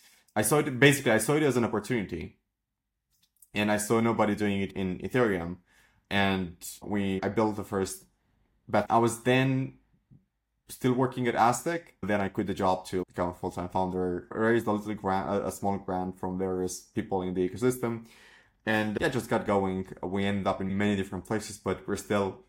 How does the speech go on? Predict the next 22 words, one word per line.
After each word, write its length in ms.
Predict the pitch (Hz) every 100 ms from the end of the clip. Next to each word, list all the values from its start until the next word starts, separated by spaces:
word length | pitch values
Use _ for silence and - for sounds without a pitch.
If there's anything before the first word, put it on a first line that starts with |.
| -
uh, 140 | 90
a 40 | -
company 340 | 113 110 113
today, 420 | 107 95 95 92 -
an 120 | 87
independent 460 | 107 104 104 92 90
company, 540 | 95 90 92 90 90
and 220 | - 90 87
we're 100 | 90
still 180 | 98
building. 440 | 87 90 87 90 85 _ _ - _ 87
We 80 |
just 220 | 101 110 110
launched 180 | 101
our 100 | 101
V 120 | 90 95
two 140 | 92
actually 440 | 85 85 92 85
two 200 | 87 -
weeks 160 | 87 85
ago. 300 | - 90 87 _ - - _
And 640 | 101 101 95 95 92 90